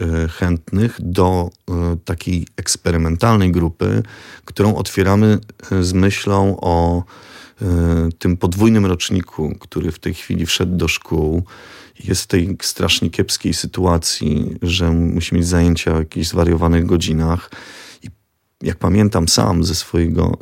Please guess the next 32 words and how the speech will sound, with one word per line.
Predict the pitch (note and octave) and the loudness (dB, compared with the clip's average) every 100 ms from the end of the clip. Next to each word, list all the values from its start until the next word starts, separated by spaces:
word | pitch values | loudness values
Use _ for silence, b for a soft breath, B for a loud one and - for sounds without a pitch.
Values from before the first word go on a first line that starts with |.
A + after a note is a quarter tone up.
| F2 E2+ | 0 0
ze | F2 | -2
swojego | F2+ - F#2 F2+ F2 E2+ E2 E2+ | -6 0 0 0 2 2 2 0
liceum, | F2 - F2 E2+ E2 - | -2 0 2 2 0 -4
też | - F2+ | -2 -2
były | F2+ F2 | 0 0
jakieś | D#2 E2 | 0 -4
problemy | - - F#2 F2 E2+ E2 | -8 -6 -2 0 2 2
z | |
maturami. | E2 D#2+ E2 E2+ D#2 D#2 - B B B | 2 0 0 2 2 0 -4 B B B
I | |
pamiętam, | - E2+ F2+ E2 | -2 0 0 -2
że | |
bardzo | E2 F2+ F#2 | 0 0 2
dotkliwie | E2+ E2+ - F#2 F#2 F2 E2 | 0 -2 -4 -4 -2 2 0
to, | D#2+ E2 E2 D#2+ E2 - | 0 -4 -2 0 -2 -4
e, | E2 D#2+ - | -4 -2 -4
odczuwaliśmy, | - - F2+ F2 E2+ - F2 E2+ | -8 -6 0 2 2 0 -2 -2
że | E2 F2 | 0 0
system, | D#2 F2 - E2 D#2+ E2 - E2 | 2 0 0 0 0 0 -4 -4
e, | D#2+ E2+ | -2 0
nas | E2+ E2 | -2 0
nie | F#2+ F2+ | 0 2
widzi, | G2 D#2+ D#2 D#2+ B B B B B B B | 2 2 0 -2 B B B B B B B
że | E2+ D#2 E2+ | -4 0 0
jesteśmy | E2 - E2+ - F2 E2+ - | 0 -2 -2 0 2 2 0
odpadem | - - F2+ F2+ E2+ | -2 0 2 4 2
atomowym. | D#2+ D#2+ D2+ D#2 D#2+ F2 G#2+ B B B B F#2+ | 2 2 2 2 0 -2 -10 B B B B -4
E, | F2+ F2+ F2+ F2+ - | 0 2 2 0 -2
a, | - F2+ F2+ F2+ E2+ - - F#2+ F#2+ | 0 4 4 4 0 -4 -2 0 0
a | F#2 | 0
tutaj | G#2 F#2 | 0 0
jest | G2 - | 0 0